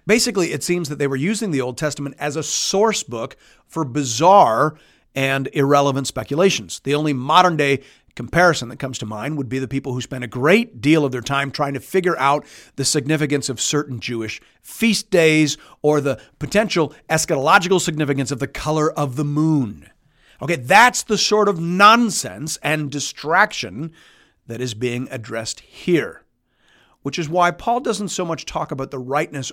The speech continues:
or wrongness of these ideas, but rather of their irrelevance. Clearly, that is not what the Old Testament is for.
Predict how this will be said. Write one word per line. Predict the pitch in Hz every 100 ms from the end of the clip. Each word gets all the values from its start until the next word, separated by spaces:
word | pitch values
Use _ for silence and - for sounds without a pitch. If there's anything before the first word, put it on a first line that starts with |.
| -
or | 131
wrongness | 123 113 139 220 254 160 127
of | - 107
these | 113 107
ideas, | 98 104 95 98 120 - - -
but | - -
rather | 135 143 180 214 202 214
of | 165 190 165
their | 147 170 175 -
irrelevance. | 180 180 160 170 208 220 175 143 101 - - - _ _ _ _ _ _
Clearly, | - 302 269
that | 196 202
is | 196 156
not | 196 233 240 -
what | 180
the | 196
Old | 147 160
Testament | 147 127 147 156
is | 160 143
for. | - - 185 170 107